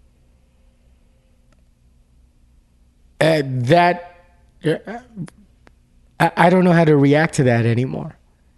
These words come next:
because she doesn't get it. And maybe because my brother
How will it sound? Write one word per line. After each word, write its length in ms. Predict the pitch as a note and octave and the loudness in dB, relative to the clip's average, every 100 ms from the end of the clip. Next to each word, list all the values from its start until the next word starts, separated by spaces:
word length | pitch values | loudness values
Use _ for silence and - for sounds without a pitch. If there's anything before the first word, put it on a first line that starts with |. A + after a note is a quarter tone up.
| _ _ _ _ _ _ C#3 | _ _ _ _ _ _ -4
because 400 | B2 C3+ B2 - | -2 0 0 0
she 160 | C#3 | 0
doesn't 320 | B2+ A#2 A#2+ | 0 0 0
get 160 | A#2+ C3 | 0 0
it. 180 | A2+ - _ _ _ _ _ _ _ _ _ - | -2 -8 _ _ _ _ _ _ _ _ _ -4
And 560 | B2+ B2 A#2 A2+ A2 A#2 | 0 2 0 0 -2 0
maybe 300 | B2+ C3 B2+ | 0 0 -2
because 460 | C3+ B2+ A#2+ A2 | -2 0 0 -2
my 180 | A#2 A2+ | -2 -2
brother 540 | G#2+ B2 A#2+ A2+ A#2 | 0 0 2 2 -2